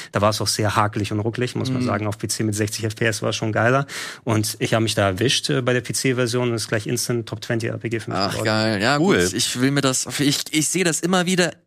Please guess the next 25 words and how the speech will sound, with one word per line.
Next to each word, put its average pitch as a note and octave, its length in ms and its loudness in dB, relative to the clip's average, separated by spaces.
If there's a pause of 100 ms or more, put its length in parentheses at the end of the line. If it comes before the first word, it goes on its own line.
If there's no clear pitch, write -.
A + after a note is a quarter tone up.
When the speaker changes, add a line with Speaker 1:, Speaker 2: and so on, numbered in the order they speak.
Speaker 2:
in C#3+ 240 2
den C3 160 2
Angeboten, B2+ 760 0
Speaker 3:
Mhm. F2+ 380 2
Speaker 2:
wenn A#2 100 -2
man B2 220 2
mal B2 140 4
im B2 100 -4
E-Shop B2+ 400 0
oder A#2+ 160 2
im A#2 120 -4
P C3 120 -4
S A#2+ 120 -2
N C3 120 -2
Store A#2 240 -2
oder A#2 80 -2
so A#2 160 -2
unterwegs A2+ 540 -2
ist. - 20 0
Speaker 1:
Switch-Version F#3 440 2
ist E3 120 -2
auch E3 180 0
nicht D#3+ 140 -2
so C#3 100 -2
schlecht. - 460 -4